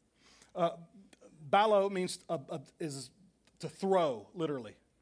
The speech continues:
Um, kuon is a, is a dog. It's where we get the word cur. A kuon. Scubalon means to throw to the dogs. Throw to the dogs. All that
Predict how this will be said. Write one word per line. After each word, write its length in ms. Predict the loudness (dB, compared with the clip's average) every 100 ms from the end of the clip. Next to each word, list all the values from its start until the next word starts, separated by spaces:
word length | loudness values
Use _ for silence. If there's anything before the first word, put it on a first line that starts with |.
| _ _ _ _ _ -6
Um, 340 | -2 -2 -4 -10 _ _ _ _ _ _ _ _ _ -20 -20 _ 0
kuon 500 | 2 4 4 2 0
is 180 | -4 -2
a, 160 | -2 -2
is 200 | -2 -2
a 160 | -4 -6
dog. 540 | -2 2 4 2 -4
It's 100 | -10
where 100 | -6
we 60 | -2
get 120 | -2
the 60 | 0
word 240 | -2 0
cur. 320 | 0 0 -2 -10 _ _ _ _ _ -16
A 60 | -4
kuon. 500 | 2 2 2 -2 -12 _ _ _ _ _
Scubalon 760 | -10 -2 2 4 4 4 0 -2 -10 _ _ _ -4
means 240 | 0 0
to 100 | 0
throw 340 | -6 0 4 4
to 80 | 4
the 100 | 0
dogs. 560 | 0 0 -4 -10 -12 -16 _ _ _ _ _ _ _ _ _ _ _ _ _
Throw 180 | 2 2
to 60 |
the 80 | 4
dogs. 480 | 4 4 0 -10 -16 _ _ _ _ _ _ _ _ _ _ 0
All 220 | 4 6
that 260 | 4 2